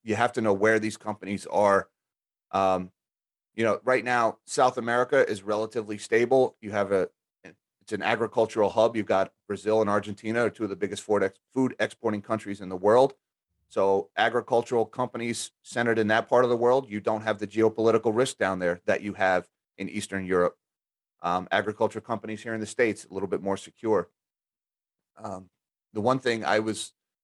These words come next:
looking at a couple of silver E T Fs recently, silver mining E T Fs. I know it's not agricultural, um, but just to w-, uh, reinforce your point about geography, I couldn't figure out why this S I L E T F, this silver miners E T F, was underperforming all the other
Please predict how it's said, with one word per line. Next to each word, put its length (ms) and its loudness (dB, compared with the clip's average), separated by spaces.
looking 300 -2
at 120 2
a 40 -6
couple 280 -2
of 100 -2
silver 320 4
E 120 -2
T 200 -2
Fs 200 0
recently, 380 -12
silver 340 -4
mining 320 0
E 120 -4
T 200 -4
Fs. 180 0
I 40 -8
know 120 -2
it's 120 -6
not 160 0
agricultural, 680 -2
um, 320 -2
but 120 0
just 220 -6
to 200 0
w-, 160 -4
uh, 220 -2
reinforce 420 -2
your 60 -14
point 240 -4
about 220 -2
geography, 500 2
I 60 -2
couldn't 240 -6
figure 240 0
out 160 6
why 180 4
this 280 -4
S 240 -4
I 220 2
L 260 4
E 100 -8
T 280 -4
F, 220 4
this 140 -12
silver 320 -4
miners 400 -2
E 60 -10
T 160 -4
F, 140 0
was 160 -2
underperforming 960 0
all 240 4
the 160 -2
other 420 0